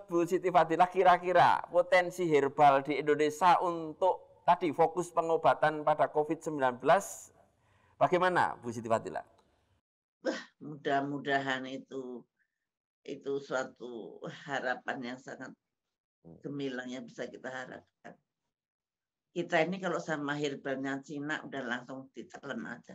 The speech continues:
Speaker 2: Mau herbalnya India langsung aja ditelan.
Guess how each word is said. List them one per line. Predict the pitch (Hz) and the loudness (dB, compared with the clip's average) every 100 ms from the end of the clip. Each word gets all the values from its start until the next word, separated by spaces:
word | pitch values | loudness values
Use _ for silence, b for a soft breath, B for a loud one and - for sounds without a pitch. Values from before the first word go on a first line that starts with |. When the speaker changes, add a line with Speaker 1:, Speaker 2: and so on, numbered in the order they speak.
| _ _ _ _ _ _ _ | _ _ _ _ _ _ _
Speaker 2:
Mau | 101 135 | -12 -8
herbalnya | 135 131 139 131 127 | -8 -8 -6 -4 -4
India | 127 147 - 135 170 | -4 -6 -8 -6 -4
langsung | - - - 139 | -6 -12 -14 -18
aja | 131 139 | -14 -14
ditelan. | 139 _ - - - | -16 _ -14 -14 -16